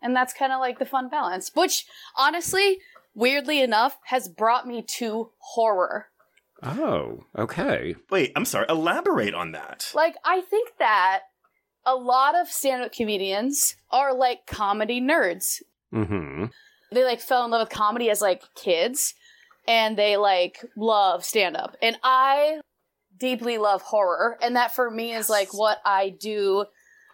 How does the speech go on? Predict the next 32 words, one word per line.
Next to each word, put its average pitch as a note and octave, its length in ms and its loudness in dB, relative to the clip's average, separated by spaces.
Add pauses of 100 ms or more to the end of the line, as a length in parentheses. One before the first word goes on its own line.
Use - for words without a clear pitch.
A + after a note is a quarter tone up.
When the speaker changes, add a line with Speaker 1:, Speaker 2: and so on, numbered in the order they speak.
(260)
Speaker 1:
in B3+ 120 2
my G#3+ 220 2
free A#3+ 340 -4
time. E3+ 280 -2
Like, F3 180 -6
I'm G#3+ 300 0
not B3+ 260 2
waking G#3+ 340 -2
up G3+ 200 2
watching F#3+ 600 2 (360)
stand-up G#3 520 0
comedy G3 280 -2
specials, G3+ 560 0
or F3+ 300 2 (200)
Speaker 3:
<laughs> - 440 -4
Speaker 1:
I'm B3+ 260 0
not A3 220 2
a - 20 -6
fan G#3+ 400 0
of F3 100 -4
stand-up. F#3 540 -2
I A3+ 100 2
don't B3+ 220 0
consume D4+ 520 -2
stand-up G#3 360 -2
comedy F#3 320 -2
in F3 60 -4
my F3 100 -4
free G#3 240 -6
time F#3+ 380 -2 (420)
at G3+ 160 2
all. F3 400 0